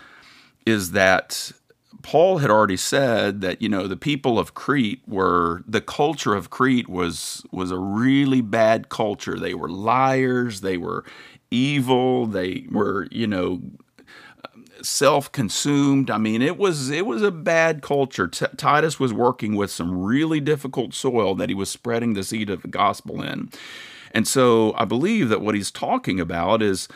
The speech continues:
certain things that are characteristic of men. And so Paul said, "This is what the men should be like. This is the ideal that you strive for."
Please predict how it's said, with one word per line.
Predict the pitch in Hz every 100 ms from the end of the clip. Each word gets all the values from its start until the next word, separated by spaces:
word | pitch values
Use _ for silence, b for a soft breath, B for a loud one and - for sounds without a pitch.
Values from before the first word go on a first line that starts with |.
| B
certain | - 147 151 120
things | - 120 120 113
that | 110
are | 104
characteristic | 107 - 139 139 127 110 135 - 156
of | 160
men. | 127 104 104 120 -
And | 90 90
so | 107 92 95 - -
Paul | - 113 104
said, | - 101 95 95 95
"This | 135 143
is | 147
what | 147
the | 139
men | 117 107 113 110
should | - - 151 104
be | 101
like. | 92 90 80
This | 110 -
is | 165
the | 156
ideal | 143 117 113 113
that | 107 104
you | 95
strive | - 113 104 98
for." | - -